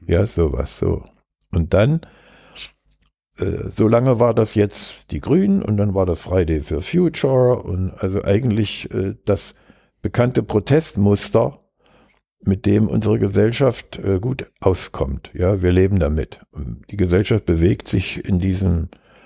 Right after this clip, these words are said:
äh, in diesem Provozieren und Verändern und Politisieren und in Programme übersetzen eigentlich ganz bequem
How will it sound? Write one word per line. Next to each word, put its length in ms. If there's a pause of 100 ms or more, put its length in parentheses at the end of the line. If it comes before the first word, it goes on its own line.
(720)
äh, 140
in 280
diesem 560
Provozieren 1040
und 520
Verändern 1040
und 380
Politisieren 1080
und 160
in 80
Programme 460
übersetzen 680
eigentlich 300
ganz 240
bequem 580